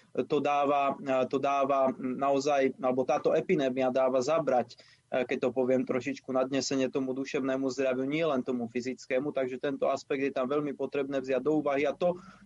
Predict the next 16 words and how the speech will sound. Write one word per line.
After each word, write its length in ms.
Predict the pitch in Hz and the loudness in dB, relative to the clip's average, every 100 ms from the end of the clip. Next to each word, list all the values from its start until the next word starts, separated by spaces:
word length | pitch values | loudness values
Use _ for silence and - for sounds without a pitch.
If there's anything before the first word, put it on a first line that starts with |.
| - | -4
čo 240 | 175 165 | 2 2
pre 160 | 175 170 | 2 0
niektorých 560 | 175 185 175 156 147 | 2 0 0 0 0
znamená, 400 | 143 160 160 143 | 0 0 0 0
povedzme, 480 | 131 151 156 151 135 | 0 0 0 0 -4
psychologická 880 | - 190 185 208 160 135 - 131 120 | -2 -4 0 0 0 -2 -2 -4 0
pomoc 240 | 131 127 127 | -2 0 0
alebo 240 | 127 131 | 2 2
pomoc 320 | 123 147 135 - | 0 -2 -2 -4
psychológa, 720 | - 147 208 190 143 127 123 - - _ | -8 -4 0 2 2 2 -2 -4 -20 _
tak 240 | 139 - | -6 -2
to 80 | 156 | -2
prom-, 400 | - 170 170 170 | 0 0 0 -2
pre 160 | 165 | -2
mnohých 480 | 151 151 180 170 156 | 0 0 0 0 -2
ľudí, 400 | 156 185 160 165 | 0 0 0 -2